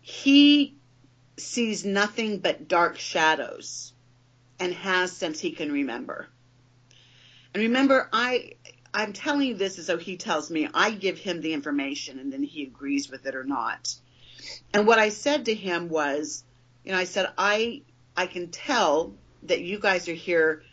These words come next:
for a reason other than me telling you that you're having an affair and that the relationships, as such as they are, you know, yours, his with his wife and a child, and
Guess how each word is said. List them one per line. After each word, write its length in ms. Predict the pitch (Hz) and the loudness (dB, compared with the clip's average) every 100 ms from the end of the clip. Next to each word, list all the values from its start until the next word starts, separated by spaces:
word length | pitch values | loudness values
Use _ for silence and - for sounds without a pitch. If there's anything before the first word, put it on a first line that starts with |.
| _ _ _ _ _ _ - | _ _ _ _ _ _ 0
for 200 | 277 254 | 4 4
a 40 | |
reason 540 | 233 247 247 214 202 - | 0 -4 -4 -4 -6 -2
other 480 | 185 185 170 156 - | -2 0 0 0 -4
than 280 | - 165 160 | -6 -4 -2
me 160 | 165 165 | -2 -4
telling 400 | - 175 170 165 | -4 -6 -4 -2
you 340 | 147 139 127 - _ _ _ - | -2 -4 -8 -16 _ _ _ -4
that 520 | 170 156 147 - - _ | 0 2 0 -4 -18 _
you're 280 | - 160 175 | -10 -2 0
having 380 | 175 175 165 160 | 0 0 0 0
an 80 | 147 | -2
affair 680 | 147 - 156 151 131 131 - - _ - | -2 -2 0 2 2 0 -4 -20 _ -8
and 200 | 165 160 | -4 -2
that 280 | 156 160 - | -2 -2 -6
the 160 | 160 | -6
relationships, 1160 | 151 151 160 160 - 151 - 147 - - - - _ - _ - | -2 2 2 0 -4 -6 -2 -2 -2 -10 -12 -16 _ -20 _ -6
as 160 | 165 | -6
such 300 | - 190 180 | -2 -2 -2
as 120 | 175 - | -4 0
they 200 | 170 156 | 2 4
are, 440 | 156 123 120 196 - | 2 2 -2 -4 -8
you 80 | 147 | -4
know, 80 | |
yours, 440 | 143 139 160 160 151 | -2 2 4 4 0
his 320 | 180 175 165 | -2 -2 -2
with 140 | 156 | -4
his 260 | 165 151 - - _ | -4 -4 -6 -20 _
wife 560 | 147 165 151 151 156 - | -2 4 6 4 2 -2
and 100 | 151 | -4
a 60 | |
child, 640 | 139 - 151 143 143 156 160 | -4 0 4 4 4 2 0
and 240 | 131 135 | -4 -8